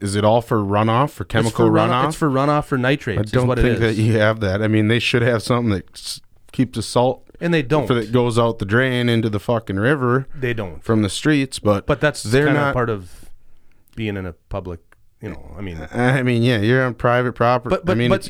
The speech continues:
Speaker 1: I
Speaker 2: but
Speaker 1: get it's your land, but I don't think it's, that scenario, like, translates exactly, 'cause, yeah, you're not having, <laughs> like, homeowners that are just s-,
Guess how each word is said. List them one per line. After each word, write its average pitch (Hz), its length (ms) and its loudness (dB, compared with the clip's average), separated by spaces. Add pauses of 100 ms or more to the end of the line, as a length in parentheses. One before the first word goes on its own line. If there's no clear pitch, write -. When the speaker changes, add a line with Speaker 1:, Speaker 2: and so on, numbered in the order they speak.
(100)
Speaker 1:
I 110 40 2
Speaker 2:
but 135 60 2
Speaker 1:
get 147 120 2
it's - 160 -4
your 131 180 2
land, 104 300 0
but 107 100 -4
I 123 100 2
don't 131 160 -2
think 117 180 -6
it's, 110 220 -10
that 107 200 -4
scenario, 101 500 -2
like, 95 200 -4
translates 92 640 0
exactly, 90 500 -4
'cause, 85 200 -8
yeah, 104 140 -4 (420)
you're 113 120 0
not 107 80 -2
having, 107 400 0
<laughs> 110 60 -2
like, 120 140 0
homeowners 113 600 2
that 110 100 2
are 107 60 0
just 98 220 -2 (420)
s-, - 380 -8